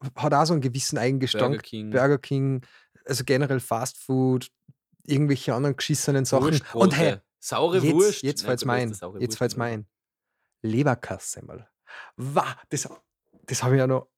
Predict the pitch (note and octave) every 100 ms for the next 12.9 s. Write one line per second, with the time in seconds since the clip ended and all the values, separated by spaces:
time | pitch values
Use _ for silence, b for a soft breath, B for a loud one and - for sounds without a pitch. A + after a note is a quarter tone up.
0 | _ B2 C3 B2+ A#2 - A#2+ C#3 C#3 D3
1 | C#3+ B2+ - - A2+ - C3 B2 G2+ G2
2 | F2+ A2+ A#2+ A#2+ A#2+ G#2+ A#2+ C#3+ D3 C3
3 | D3+ C3 C#3 C#3+ C#3+ D3 C#3 C#3+ C3 C3+
4 | B2 - - C#3+ D3+ E3+ C3 G3+ F3 D3
5 | D#3+ D#3 E3+ E3+ D#3+ - _ A2 A2+ A#2
6 | G2+ G2 - _ F#3+ F#3+ G3 F#3+ A3 -
7 | _ F#3 F3 E3 D3+ C#3+ C#3+ - B2+ -
8 | A2+ C3+ C#3 C3+ C3 A#2+ _ _ _ _
9 | _ _ D#3+ D#3+ F3 E3 C#3+ D3+ D#3 D#3
10 | C#3 A#2 C#3+ C#3+ C3 - D#3 D3 B2+ C3+
11 | C#3+ C3+ C3+ B2 B2+ C3 B2+ C3+ C3+ C#3
12 | D3+ D3+ - B2+ B2+ C#3+ C#3 C#3 A#2+